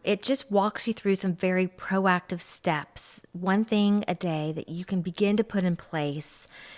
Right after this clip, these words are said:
if you're in that place of shattering loss, wondering, "How in the world am I going to move forward? Like, what do I do now?" So that has been, that has really resonated. And, um,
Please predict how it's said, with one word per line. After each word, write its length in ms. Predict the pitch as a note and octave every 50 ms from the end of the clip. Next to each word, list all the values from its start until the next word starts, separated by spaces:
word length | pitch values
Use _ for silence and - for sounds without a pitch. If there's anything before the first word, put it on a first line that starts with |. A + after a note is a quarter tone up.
| - - - - -
if 180 | - E3+ - -
you're 100 | F#3 F3
in 80 | E3+
that 180 | F3 E3 - -
place 260 | - E3+ E3 - -
of 80 | D#3+ -
shattering 400 | - F3+ D#3+ D#3+ D#3+ D#3 D3+ D3
loss, 380 | C3+ A#2+ - - C3+ - -
wondering, 280 | E3 D#3+ D#3 C#3+ C#3+ D3
"How 680 | - - - - - F3+ F3 F3+ F3+ F#3 G3 G3+ - -
in 100 | - F#3+
the 80 | G3 F#3+
world 840 | F#3 F3+ F3+ F3+ F#3 F#3 E3 D#3 D3+ D3+ C#3+ D3 D3 D3+ D#3 - - - -
am 140 | - D3+ D3+
I 160 | C#3+ C#3+ D3
going 360 | D3 - D3+ D3 C#3+ D3 D3+ D3
to 440 | - - D3+ C#3+ C#3 C#3 C#3 C#3+ - _ -
move 240 | D#3+ D#3 D#3+ D3+ -
forward? 360 | - - - - - D3+ -
Like, 200 | D3 D3 - -
what 120 | E3+ F3
do 100 | F3 E3+
I 100 | D#3+ D#3
do 160 | D3 D3 C#3
now?" 500 | D3 - - - - - - - - - - - - - - - - - - - - - - - - - _ _
So 160 | - - F#3+ E3+
that 240 | - A3+ A3 B3+ C4+
has 140 | C4 G#3+ -
been, 300 | - F#3+ F#3 F3 F3 -
that 160 | - G#3+ A#3
has 180 | A3+ F#3 D#3+ D#3
really 300 | D#3+ E3 F3 F3 F3 D#3+
resonated. 760 | D#3 D3 D3 - D#3 C#3+ C#3 C3+ C#3 C#3+ C#3 C#3 C#3+ D3+ - - -
And, 540 | D#3 D#3 D#3 D#3 D3+ D3+ D3+ D3+ D3+ D3 - -
um, 500 | D#3+ D#3 D3+ D3 D3 D3 D3 D3+ D#3 E3